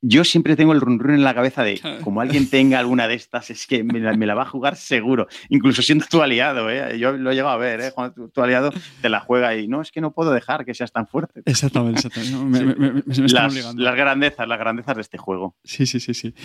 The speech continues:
Speaker 2: Es un juego para, para hacer amigos, efectivamente.
Speaker 1: Sí, totalmente, totalmente.
Speaker 2: <laughs> Venga, pues vamos con más cositas. Eh,
Speaker 1: Venga.
Speaker 2: ya por rematar, eh, tenía yo aquí apuntado, a ver qué te parece este tema. El
Speaker 1: Venga.
Speaker 2: sprint deployment, el despliegue de primavera.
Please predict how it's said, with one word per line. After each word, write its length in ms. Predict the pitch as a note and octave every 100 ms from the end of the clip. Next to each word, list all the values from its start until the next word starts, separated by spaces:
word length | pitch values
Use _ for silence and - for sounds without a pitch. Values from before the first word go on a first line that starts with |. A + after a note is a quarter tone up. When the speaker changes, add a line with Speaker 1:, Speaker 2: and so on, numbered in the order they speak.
| D#3 -
Speaker 2:
Es 60 |
un 80 | A3+
juego 180 | F#3+ E3
para, 320 | D3 B2+ A#2
para 120 | -
hacer 140 | - A#3
amigos, 400 | B2 A#2 A2 - _
efectivamente. 420 | - C3 B2+ A2+ F3+
Speaker 1:
Sí, 80 | - _ _
totalmente, 580 | - - D#3+ C3 A#2+ G2+
totalmente. 500 | G2 A2 G#2 G2 F#2+ - _ _
Speaker 2:
<laughs> 380 | - B3 B3 E3
Venga, 160 | G3+ D#3
pues 100 | D#3
vamos 280 | A#3 B3 -
con 100 | G3+
más 240 | F#3+ -
cositas. 540 | - - F3+ D#4 - _ -
Eh, 180 | C3+ B2+
Speaker 1:
Venga. 460 | A#2+ A#2+ A#2+ A#2 - _ _ _ _
Speaker 2:
ya 180 | - -
por 140 | F#3
rematar, 560 | E3 C#3+ C3+ G3 G#3 _ _ -
eh, 680 | C#3 C#3 C3+ B2+ B2+ B2 A#2+ -
tenía 160 | D#3+
yo 60 | F#3+
aquí 120 | F3+
apuntado, 540 | D3+ C3 A#2+ D#3 G3+ B2+
a 40 |
ver 100 | C3+
qué 80 | C#3
te 80 | C3
parece 260 | B2 B2
este 180 | A#2 G#2+
tema. 340 | G2 F#2 - _ _
El 120 | B2+ C3
Speaker 1:
Venga. 100 | C#3+ -
Speaker 2:
sprint 360 | - G3+ A#3 G3+
deployment, 560 | B2+ C#3 C3+ A2 G#2 F#2
el 120 | B2
despliegue 400 | B2+ - F#3+ G3
de 120 | F#3+ D3+
primavera. 640 | B2 G#2+ G#2+ G2+ -